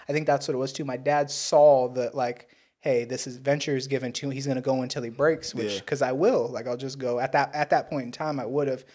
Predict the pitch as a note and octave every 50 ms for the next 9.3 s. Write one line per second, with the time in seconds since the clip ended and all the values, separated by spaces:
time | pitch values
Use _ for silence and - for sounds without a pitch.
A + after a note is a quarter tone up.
0 | - - - - - - _ _ _ - C#3 C3+ C#3 C#3 C#3 C#3+ C#3+ C#3+ C#3+ C#3+
1 | C#3 C3+ C3+ C3 C3 C3 C3+ C#3+ C3+ C#3 - C#3+ B2 - - D#3 D3 C#3+ C#3 C#3+
2 | C#3+ C3 A#2+ C#3 C3+ B2+ - C#3 C3 C3 C3 B2+ C3+ A#2+ A2+ - - - C#3+ B2+
3 | - - C#3 A#2+ A#2 A#2 - A#2+ - - - - - D#3 D3 C3+ C#3 C#3 C3 C3
4 | C3 C3 C3+ B2 A2+ C3+ C3+ C3+ C3 - - C#3 B2+ C3 C3+ C3+ C3+ C3+ C3 -
5 | B2+ B2+ B2+ C3 C3 B2+ B2 A#2 A2+ - - - _ _ _ _ - B2+ A#2+ A#2+
6 | A2+ A2+ A2 G#2 A2 G2+ - - - B2 A#2 A#2 A#2+ A#2 A2+ A2+ A2+ A#2 B2+ C3+
7 | C3+ C#3+ C3 - - - C#3+ C3+ C#3 C#3 C3 C3 C3 D3+ E3 E3 D#3 D#3 D3 C#3+
8 | C#3+ C#3 C#3 C#3 B2+ - - C3+ A#2+ - - - B2 C3 A#2+ A2+ C3 B2 - -
9 | - C3 C3 C3+ B2+